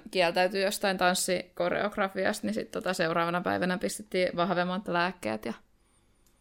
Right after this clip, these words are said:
kaikkea tollaista mukavaa.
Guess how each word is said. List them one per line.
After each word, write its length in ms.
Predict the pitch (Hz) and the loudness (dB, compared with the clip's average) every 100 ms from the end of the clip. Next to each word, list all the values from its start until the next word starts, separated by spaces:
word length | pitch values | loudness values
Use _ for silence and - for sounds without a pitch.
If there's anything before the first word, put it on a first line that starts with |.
| _ _ _ _ _ _ _ - _ _ _ _ _ _ _ _ _ _ _ | _ _ _ _ _ _ _ -20 _ _ _ _ _ _ _ _ _ _ _
kaikkea 400 | - 214 - 226 | -12 -10 -6 -4
tollaista 380 | 220 214 214 208 | -2 -4 -4 -4
mukavaa. 400 | 208 220 214 | -4 -6 -8